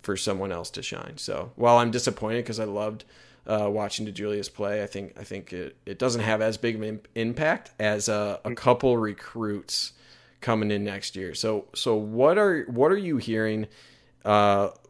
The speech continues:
Speaker 1: do you wanna start with Todd or Christopher on kind of the
Speaker 2: Um,
Speaker 1: latest?
Speaker 2: let's start with Todd.
Speaker 1: Yeah. Yeah, what,
Speaker 2: Um,
Speaker 1: what's been going on there? D-, are you looped
Speaker 2: so
Speaker 1: in here?
Speaker 2: Um, I wouldn't say I'm looped in.
Speaker 1: Yeah.
Speaker 2: I, I follow it pretty closely.
Speaker 1: Sure.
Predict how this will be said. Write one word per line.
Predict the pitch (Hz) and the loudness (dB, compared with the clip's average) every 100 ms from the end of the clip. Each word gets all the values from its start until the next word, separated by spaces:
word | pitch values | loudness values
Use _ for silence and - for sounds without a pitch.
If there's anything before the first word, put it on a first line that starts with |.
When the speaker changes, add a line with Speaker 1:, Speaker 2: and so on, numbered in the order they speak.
| - 120 | -14 -2
Speaker 1:
do | 127 | 4
you | |
wanna | 143 135 | 4 6
start | 151 123 | 4 2
with | 104 | 0
Todd | 123 123 139 | 2 4 4
or | 117 | 0
Christopher | - 110 - 101 - 90 82 - | -2 -4 -4 -8 -8 -8 -8 -14
on | 98 101 | -12 -10
kind | 101 104 | -8 -8
of | 101 | -8
the | 95 98 | -4 0
Speaker 2:
Um, | 139 147 151 156 | 2 4 2 0
Speaker 1:
latest? | 98 156 151 - _ _ _ _ _ _ _ _ _ _ _ | -4 -8 -10 -14 _ _ _ _ _ _ _ _ _ _ _
Speaker 2:
let's | 135 147 | -14 -6
start | 196 202 | -2 -2
with | 170 | -4
Todd. | - 98 101 120 156 151 135 | -10 -6 -4 -2 -4 -10 -8
Speaker 1:
Yeah. | 113 104 - _ _ _ _ _ _ _ _ _ _ - - | -6 -6 -8 _ _ _ _ _ _ _ _ _ _ -16 0
Yeah, | 127 104 | 2 4
what, | 117 107 | 4 4
Speaker 2:
Um, | |
Speaker 1:
what's | 135 | 2
been | 180 175 | 2 4
going | 165 135 | 6 6
on | 120 101 | 4 0
there? | 87 - - | -6 -8 -4
D-, | 123 | 2
are | 113 117 | 4 4
you | 127 143 | 4 4
looped | 160 156 | 4 4
Speaker 2:
so | 139 | 4
Speaker 1:
in | 147 | 4
here? | 143 160 175 - _ _ - _ _ _ _ _ _ - | 4 0 -2 -10 _ _ -20 _ _ _ _ _ _ -4
Speaker 2:
Um, | 147 165 170 165 | 0 2 0 0
I | 156 | 0
wouldn't | 180 240 - | 0 -2 -2
say | 240 | -2
I'm | 175 143 | -2 0
looped | 151 135 | -2 -2
in. | 120 120 160 165 - | -2 -2 -4 -12 -4
Speaker 1:
Yeah. | 113 | 0
Speaker 2:
I, | 127 127 135 | 0 0 -2
I | |
follow | 131 143 160 165 | -2 -2 -2 -2
it | 165 | -4
pretty | 160 131 | -6 -6
closely. | - 120 120 - 113 101 98 | -4 -2 -2 -4 -6 -6 -6
Speaker 1:
Sure. | - 123 90 | -8 -6 -6